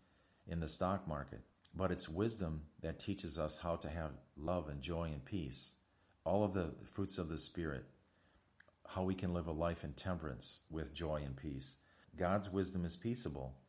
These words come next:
His wisdom doesn't engender strife in our life because it's gentle and it's easy to understand. It's easy to accept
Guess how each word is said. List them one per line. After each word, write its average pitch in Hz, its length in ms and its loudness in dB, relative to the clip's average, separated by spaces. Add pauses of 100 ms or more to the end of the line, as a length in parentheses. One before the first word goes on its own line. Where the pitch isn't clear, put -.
(420)
His 139 240 2
wisdom 113 360 4
doesn't 90 400 2 (280)
engender 85 480 2
strife 85 760 0
in 78 140 -4
our 76 140 0
life 78 420 2 (360)
because 80 300 0
it's 80 200 0
gentle 80 580 0
and 82 120 -2
it's - 220 -4
easy 87 360 -2
to - 180 -4
understand. 87 640 0
It's - 200 -4
easy 87 280 -2
to 78 220 -2
accept 76 500 -2